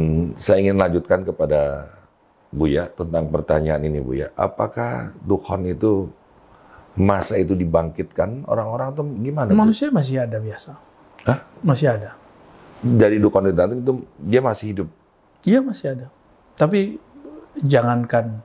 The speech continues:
Speaker 1: Mhm.
Speaker 2: dukhon ini, baru virus, semua orang sudah merasa tersiksa.
Speaker 1: Mhm.
Speaker 2: Adzabun alim, begitu dalam riwayat,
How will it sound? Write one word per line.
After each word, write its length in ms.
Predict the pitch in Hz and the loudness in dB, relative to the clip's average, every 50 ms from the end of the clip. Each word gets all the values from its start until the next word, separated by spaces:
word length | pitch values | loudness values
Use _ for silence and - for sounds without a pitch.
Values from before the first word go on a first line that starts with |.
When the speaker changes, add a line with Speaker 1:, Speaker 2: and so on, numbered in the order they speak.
| _ | _
Speaker 1:
Mhm. 400 | _ 95 90 87 92 104 113 131 123 - _ _ _ | _ -4 -4 -2 -2 -4 -4 -6 -10 -14 _ _ _
Speaker 2:
dukhon 480 | - 175 139 127 - - 139 123 117 156 | 0 2 2 2 2 2 0 0 0 -2
ini, 240 | 165 143 127 113 117 | -4 -4 -4 -6 -6
baru 320 | - 143 123 123 156 202 | -2 0 2 2 2 0
virus, 480 | - - - 151 151 151 139 131 127 - | 0 -2 -2 -2 -2 -2 -4 -4 -6 -10
semua 400 | - - - 151 139 135 143 143 | -14 -12 -6 -4 -4 -2 -2 -4
orang 160 | 156 170 160 | -4 -6 -2
sudah 160 | 160 156 131 | 0 0 0
merasa 320 | 117 123 117 110 117 117 | 0 0 -2 -4 -4 -4
tersiksa. 560 | - - 117 113 - 131 - - - 143 139 - - - _ _ _ - _ - - | -4 -4 -6 -4 -4 -6 -6 -6 -8 -12 -12 -12 -16 -20 _ _ _ -20 _ -14 -6
Speaker 1:
Mhm. 80 | - 76 | -2 0
Speaker 2:
Adzabun 480 | 73 - 127 135 139 131 127 127 123 | 2 4 4 4 4 2 2 0 0
alim, 400 | 131 120 117 117 127 127 123 117 113 120 - - | 0 -2 -2 0 0 0 -2 -4 -6 -10 -6 -4
begitu 320 | 131 120 123 123 127 139 | 0 0 0 2 2 0
dalam 320 | 127 113 104 110 110 113 | 0 0 -2 -2 -4 -4
riwayat, 320 | 113 120 117 113 113 120 | -4 -4 -2 -2 -2 -4